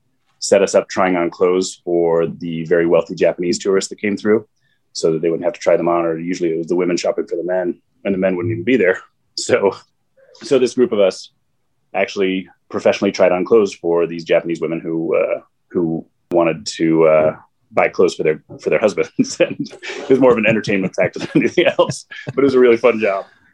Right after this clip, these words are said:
And I was all, I was skinny and tall and looked very Italian at that point. And so, uh, so I had the right look for that.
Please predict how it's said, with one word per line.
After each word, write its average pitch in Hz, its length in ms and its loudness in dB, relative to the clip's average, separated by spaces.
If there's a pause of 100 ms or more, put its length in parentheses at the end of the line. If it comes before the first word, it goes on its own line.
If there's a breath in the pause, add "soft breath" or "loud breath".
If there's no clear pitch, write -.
(120)
And 151 140 2
I 147 60 4
was 131 120 0
all, 117 340 0
I 127 60 -6
was 113 200 -6
skinny 101 300 -4
and 95 340 -6
tall 95 340 4
and 92 440 -6
looked 110 220 2
very 98 220 4
Italian 87 360 2
at 90 60 -8
that - 180 0
point. 85 320 -4
And 90 180 -8
so, 82 420 2
uh, 82 400 -2
so 80 160 -2
I 78 40 0
had 82 100 0
the 78 60 -4
right 78 160 0
look - 120 -10
for 82 100 -10
that. 85 200 -2